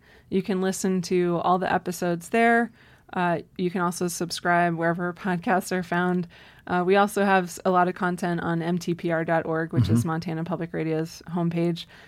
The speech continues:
Speaker 1: And we're also on Facebook, Instagram, and Twitter at Butte Podcast. You can search for Richest Hill.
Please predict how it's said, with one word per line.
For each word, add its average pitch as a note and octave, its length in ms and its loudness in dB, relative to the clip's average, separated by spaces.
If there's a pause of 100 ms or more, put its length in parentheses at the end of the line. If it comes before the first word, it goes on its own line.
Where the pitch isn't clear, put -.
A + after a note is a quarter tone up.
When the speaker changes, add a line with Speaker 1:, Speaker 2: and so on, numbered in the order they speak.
Speaker 1:
And F3+ 120 -2
we're F3 100 2
also F#3 380 2
on E3+ 460 2
Facebook, F#3 540 0
Instagram, F3 600 -2
and E3+ 80 -2
Twitter F#3+ 640 0
at F3 320 -2
Butte E3+ 240 -2
Podcast. G3+ 680 0
You - 60 -18
can E3+ 160 -8
search E3 200 -8
for D#3+ 160 -8
Richest E3+ 440 -8
Hill. F3 340 -2